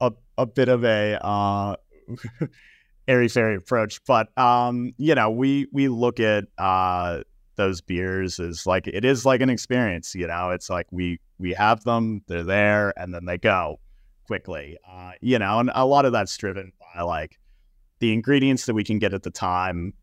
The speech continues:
We're always, you know, we're always on the hunt for, you know, new hop varieties, new malt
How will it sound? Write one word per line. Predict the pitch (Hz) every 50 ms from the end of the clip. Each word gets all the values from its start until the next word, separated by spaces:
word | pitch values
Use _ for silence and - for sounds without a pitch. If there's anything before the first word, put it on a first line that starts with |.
| _ -
We're | - 85 85 87
always, | 92 95 95 98 95 92 87 - - - - -
you | - 101 95
know, | 98 87
we're | 90 90 90
always | - 110 113 110 110 107 -
on | 104 95 95 92
the | -
hunt | - - 90 85 82 - -
for, | - 92 82 80 82 82 82 82 -
you | - 87 85
know, | 78 73 73 76 76 78 80 - -
new | 101 98 98 101 101 101 98 95 95 104 - _
hop | - _ _ 85 87 85 - - _ _ _ _ _
varieties, | - 95 90 87 87 87 87 90 87 90 87 90 87 87 90 87 85 - -
new | - 90 90 90 85 85
malt | 87 90 90 - -